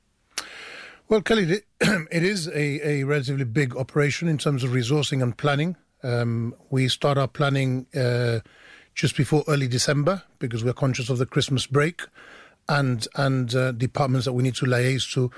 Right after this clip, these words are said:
liaise with, rather, may not always necessarily be on, on our same working hours. So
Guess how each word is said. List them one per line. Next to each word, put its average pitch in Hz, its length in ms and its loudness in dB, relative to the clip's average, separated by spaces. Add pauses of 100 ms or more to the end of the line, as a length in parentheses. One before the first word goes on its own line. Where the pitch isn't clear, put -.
(360)
liaise 139 400 2
with, 135 280 0
rather, 131 360 0
may 123 200 0
not 127 260 0
always 127 380 0
necessarily 127 440 0
be 127 240 0
on, 139 280 -2
on 139 180 0
our 127 120 0
same 135 260 0
working 135 280 0
hours. 139 220 0
So 127 200 2